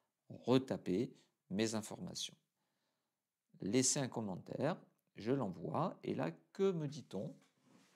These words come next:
On voit que, bah, à la suite du premier commentaire, il y a un deuxième commentaire, Dupont Tom, premier novembre, votre commentaire est en attente de modération. Qu'est-ce que ça veut dire ?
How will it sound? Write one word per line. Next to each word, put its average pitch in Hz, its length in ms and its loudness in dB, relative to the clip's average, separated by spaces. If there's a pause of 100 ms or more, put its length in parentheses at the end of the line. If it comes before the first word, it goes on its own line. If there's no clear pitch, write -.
(800)
On 104 120 2
voit 117 280 2
que, 123 180 -8
bah, - 260 -2
à 113 100 0
la 131 120 2
suite - 480 -6
du - 80 -20
premier 110 340 -4
commentaire, 107 540 -6
il 98 80 -6
y - 20 -8
a 90 60 -6
un 87 140 -6
deuxième 139 420 0
commentaire, - 580 -2 (140)
Dupont 123 480 -4
Tom, 151 260 0
premier 113 300 -2
novembre, 120 500 0 (360)
votre 139 220 2
commentaire - 480 0
est 131 140 -4
en 101 140 -4
attente 151 260 -2
de 135 80 2
modération. 120 580 -2 (260)
Qu'est-ce - 200 -2
que - 80 -10
ça - 160 -8
veut - 120 -8
dire ? 147 220 -2